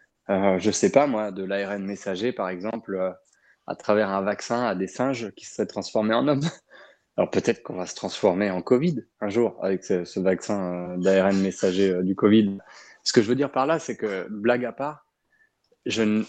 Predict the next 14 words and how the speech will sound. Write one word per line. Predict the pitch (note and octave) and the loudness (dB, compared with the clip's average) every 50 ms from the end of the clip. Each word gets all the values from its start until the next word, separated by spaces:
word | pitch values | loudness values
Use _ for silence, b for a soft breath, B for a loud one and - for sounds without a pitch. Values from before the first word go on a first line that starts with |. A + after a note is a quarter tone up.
| - - | -8 -10
je | - G#2 A2 A2 | -8 -4 -2 0
n'ai | G#2 G#2 G#2+ G2 | 2 2 2 2
jamais, | G#2 B2+ B2+ C3+ C#3 D3 D#3 | 2 2 2 2 2 0 0
lorsque | D3 C3 A2 - - - A2+ G#2+ | 0 -2 -4 -6 -8 -8 -8 -8
j'ai | G2 F#2+ G2+ G2 F#2+ | -6 -4 -4 -2 -2
lu | G2 G2+ A2 A#2+ D3 E3+ F3 _ _ _ _ _ _ - - | 0 0 0 0 0 -2 -6 _ _ _ _ _ _ -18 -8
et | - G2+ G2 G2 | -4 -2 0 0
expérimenté | G2 F2+ - - - B2+ A2+ A2+ A2 A2 A2 A2 - - B2 | 0 -2 -6 -2 2 2 4 4 4 2 0 0 2 0 0
des | A#2 A2 G#2 | 2 0 -2
choses | - - - B2 B2+ C3+ C#3 B2 - | -2 -2 2 4 4 4 4 4 2
et | G#2 | 0
exploré | F2 - - - - - A#2 A2+ G#2+ A#2+ B2 B2 A#2 | -2 -2 -6 -12 -2 4 6 6 8 8 6 6 4
des, | G#2+ G2+ F#2 F#2 | 2 0 -2 -2
euh, | F2+ F2 F2 | -4 -8 -10